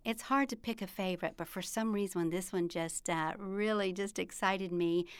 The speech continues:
You mentioned at the beginning of the program that you were in a tent setting, a, a big, large tent setting one time,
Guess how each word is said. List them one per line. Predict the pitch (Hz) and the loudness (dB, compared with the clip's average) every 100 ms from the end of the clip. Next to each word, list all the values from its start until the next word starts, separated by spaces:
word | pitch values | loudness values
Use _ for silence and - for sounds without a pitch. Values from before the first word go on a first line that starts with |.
| - - 202 | -18 -10 4
You | 262 | 6
mentioned | 285 294 302 311 277 | 8 8 6 6 4
at | 233 | 2
the | 220 | -2
beginning | 185 208 208 214 202 | 0 2 4 4 4
of | 180 175 - - - - - - | 0 -4 -12 -18 -20 -20 -20 -4
the | 196 | -4
program | 190 - - 214 202 185 165 156 165 185 - - - - - - - | -4 -10 2 6 6 4 2 2 -2 -4 -8 -20 -20 -20 -20 -20 -2
that | 208 - | 0 2
you | 214 240 | 2 4
were | 269 | 4
in | 254 214 | 2 0
a | 190 | 0
tent | - - 240 - | -4 -6 -4 -4
setting, | - - 156 143 147 170 - | -4 -4 -4 -6 -8 -10 -12
a, | 160 - | -12 -10
a | 156 | -6
big, | 175 202 214 - | -4 -4 -4 -6
large | 175 185 214 - | -4 -4 -6 -6
tent | 226 214 - | -6 -6 -6
setting | - - 175 165 165 | -6 -6 -4 -2 0
one | 160 | -2
time, | 160 165 165 165 | -2 -6 -4 -6